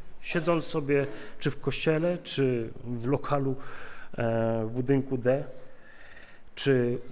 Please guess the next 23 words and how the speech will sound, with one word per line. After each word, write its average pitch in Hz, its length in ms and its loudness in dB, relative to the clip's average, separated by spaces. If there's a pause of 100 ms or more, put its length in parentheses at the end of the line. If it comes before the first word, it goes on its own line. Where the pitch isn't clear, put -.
u 160 80 -4
siebie 151 240 0
w 147 80 -2
domu, 110 340 4 (800)
otwierając 143 640 2
Ewangelię, 117 460 0
możemy 131 380 0
tam 120 160 -2
spotkać - 560 -2
Jezusa 123 320 -4
Chrystusa, 120 560 -6 (400)
Syna 127 280 0
Bożego, 113 440 8 (440)
który 131 160 8
nie 151 160 12
był 127 160 6
tylko 120 400 0
i 104 100 -2
wyłącznie 113 440 -4
Jezusem 113 580 -4
z - 80 -12
Nazaretu 117 460 -2
Galilejskiego. 110 800 -4